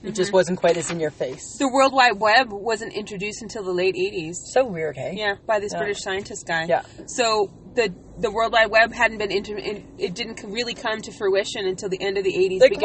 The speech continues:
Speaker 1: whatever
Speaker 2: of the
Speaker 1: happened?
Speaker 2: nineties.
Speaker 1: Remember good old Ask Jeeves? Do you remember him?
Speaker 2: <laughs> Yeah.
Speaker 1: Right? You, he's like a little butler, and you
Speaker 2: Yeah,
Speaker 1: asked him.
Speaker 2: yeah.
Speaker 1: I love Jeeves. I miss Jeeves.
Speaker 2: Yeah.
Speaker 1: I'm
Speaker 2: But,
Speaker 1: just saying.
Speaker 2: I mean, it's good. We've progressed.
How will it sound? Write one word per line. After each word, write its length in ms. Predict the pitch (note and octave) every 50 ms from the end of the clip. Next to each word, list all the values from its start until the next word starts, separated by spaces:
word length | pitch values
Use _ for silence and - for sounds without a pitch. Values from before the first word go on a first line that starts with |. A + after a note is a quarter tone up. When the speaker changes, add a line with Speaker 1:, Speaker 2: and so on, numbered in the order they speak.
| G4+
Speaker 1:
whatever 180 | A4 A4+ - A4
Speaker 2:
of 40 | F4+
the 60 | D#4+
Speaker 1:
happened? 120 | - A3 B3+ A#3+ G#3+
Speaker 2:
nineties. 40 | G#3+ A#3
Speaker 1:
Remember 240 | B3+ C#4 F4 D4 G#3
good 120 | G#3+ G#3+
old 140 | G#3 G3+ G3
Ask 300 | D#3+ F#3+ G3 - - -
Jeeves? 520 | - - F3 F3 F3+ F#3 F3+ - - - - - - - _ -
Do 80 | - G#3+
you 80 | A3+
remember 140 | A#3 A3+ -
him? 220 | - B3 A#3+ B3 -
Speaker 2:
<laughs> 100 | D#4+ F4 -
Yeah. 60 | C4 C4 - - - - C4+ C#4+
Speaker 1:
Right? 240 | - B3+ C#4 A#3+ C4
You, 160 | A#3+ A#3+ A#3
he's 160 | C4+ D#4 A#3
like 120 | A3+ A#3 A3
a 40 | A3
little 180 | G#3+ A3 G#3
butler, 380 | G3 F3 F#3+ F#3 - A#3+ A#3+ A#3
and 100 | A3+ G#3
you 80 | G3
Speaker 2:
Yeah, 140 | F#3+ G3 -
Speaker 1:
asked 200 | E4+ D4+ D4 D4 B3+
him. 80 | A#3+ - - - -
Speaker 2:
yeah. 80 | G4 F#4+
Speaker 1:
I 120 | E4+ G4+ G4
love 200 | F#4+ F#4+ F#4+ -
Jeeves. 500 | - D3+ - - D3+ D3 - - - - - - - - A#3
I 40 | A3
miss 240 | G#3 F#3 D#3+ - -
Jeeves. 420 | - - D3+ D#3+ E3 - - - C#4
Speaker 2:
Yeah. 340 | C4 B3+ B3 A#3+ A#3+ B3 - - -
Speaker 1:
I'm 60 | G#3+
Speaker 2:
But, 80 | D#4+ D4+
Speaker 1:
just 140 | D3+ - -
saying. 260 | - - - - F3+ - -
Speaker 2:
I 80 | - D#4
mean, 200 | D#4+ F4 F4 F4
it's 160 | F4+ - -
good. 320 | - C4+ C4+ D4+ F4+ F#4
We've 180 | D4+ B3+ - -
progressed. 720 | - C4+ G#3+ G#3 G#3+ G#3 C#4+ G4+ - - - - - -